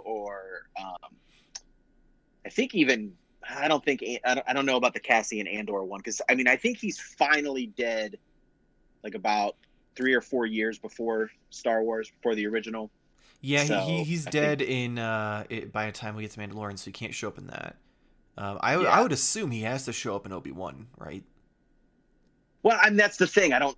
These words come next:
Speaker 1: I don't know, 'cause, like, his final moments are with Obi-Wan on Tatooine in
Speaker 2: Mm-hmm.
Speaker 1: Rebels.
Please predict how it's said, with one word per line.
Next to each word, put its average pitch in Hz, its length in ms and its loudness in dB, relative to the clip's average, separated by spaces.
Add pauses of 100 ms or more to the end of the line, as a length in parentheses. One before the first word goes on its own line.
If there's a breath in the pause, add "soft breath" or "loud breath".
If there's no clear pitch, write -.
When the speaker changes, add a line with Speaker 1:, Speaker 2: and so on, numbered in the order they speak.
Speaker 1:
I 143 60 4
don't 156 240 2
know, 151 280 4
'cause, 135 180 -4
like, 131 220 -4
his 151 320 -2 (140)
final 143 600 0 (320)
moments 135 720 0
are 120 140 0
with 131 380 2
Obi-Wan 107 560 -4
on 120 300 -2
Tatooine 101 640 -2
in 110 220 -6
Speaker 2:
Mm-hmm. - 20 -10
Speaker 1:
Rebels. 101 520 2